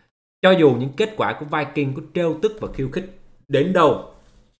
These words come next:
tôi biết đến cả trăm địa điểm trên sao hỏa thú vị hơn nhiều so với các địa điểm đổ bộ tàu.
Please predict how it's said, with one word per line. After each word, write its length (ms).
tôi 140
biết 240
đến 160
cả 300
trăm 200
địa 100
điểm 340
trên 200
sao 160
hỏa 300
thú 200
vị 180
hơn 300
nhiều 240
so 300
với 140
các 200
địa 160
điểm 300
đổ 320
bộ 260
tàu. 400